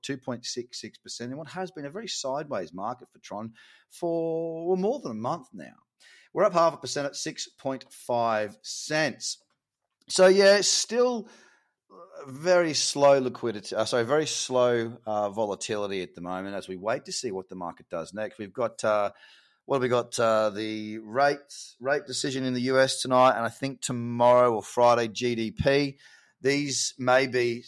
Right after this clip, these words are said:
part of the reason why we are sitting back and not seeing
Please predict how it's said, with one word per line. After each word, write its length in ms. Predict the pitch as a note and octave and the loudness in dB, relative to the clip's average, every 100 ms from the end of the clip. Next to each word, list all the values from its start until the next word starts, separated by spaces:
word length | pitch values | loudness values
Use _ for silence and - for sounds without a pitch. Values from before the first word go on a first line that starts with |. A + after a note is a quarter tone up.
| - | -10
part 360 | - C3 C#3+ - | -4 0 0 -2
of 200 | A#2+ A2+ | -8 -8
the 80 | G#2+ | -10
reason 500 | A2 A#2+ B2+ A2 A2 | -6 -4 -4 -8 -10
why 280 | G2+ A2+ B2 | -4 -2 -2
we 240 | A2+ A2+ G2 | -4 -10 -8
are 360 | G#2+ A2 G2+ - _ - | -4 -2 -4 -8 _ -16
sitting 380 | - B2+ B2 | -12 -10 -10
back 260 | A2 A2 - - | -6 -6 -6 -14
and 180 | G#2 G#2+ | -18 -14
not 200 | A2+ A2 | -12 -12
seeing 480 | - - A2+ A2 | -12 -10 -10 -12